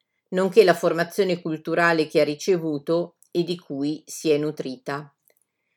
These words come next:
Questo per meglio comprenderla e per condividere più profondamente con lei la ricerca antropologica e teologica.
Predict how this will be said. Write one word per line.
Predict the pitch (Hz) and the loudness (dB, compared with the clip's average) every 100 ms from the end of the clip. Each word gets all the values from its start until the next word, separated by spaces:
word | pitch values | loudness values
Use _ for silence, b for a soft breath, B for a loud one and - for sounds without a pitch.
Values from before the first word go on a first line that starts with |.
| _ | _
Questo | - 170 156 151 - 190 190 - _ | 2 6 6 4 0 2 2 -2 _
per | - 180 | 0 2
meglio | 185 180 165 165 | 2 2 2 2
comprenderla | 151 147 156 143 143 139 151 160 175 185 - _ _ _ - | 0 0 0 0 0 -2 -2 0 -2 -4 -12 _ _ _ -8
e | 190 | 2
per | 226 220 | 2 4
condividere | 240 220 202 196 170 156 156 | 4 2 0 -2 6 6 6
più | 202 | 4
profondamente | 185 185 180 170 160 165 180 180 170 156 | -2 -4 -2 -4 0 0 0 -2 -4 -6
con | 165 156 | -4 -4
lei | 156 151 143 151 175 - | 0 0 0 -2 -4 -8
la | - 170 | 0 2
ricerca | 170 175 170 147 143 - 143 143 | 2 -2 0 0 0 -2 -4 -2
antropologica | 160 160 165 160 190 170 135 135 151 - 156 156 - | -4 -4 -2 -4 0 2 2 0 -6 -6 -4 -4 -8
e | - 151 | -10 -4
teologica. | 156 139 135 135 131 139 147 147 | -4 -2 -4 -8 -12 -14 -14 -14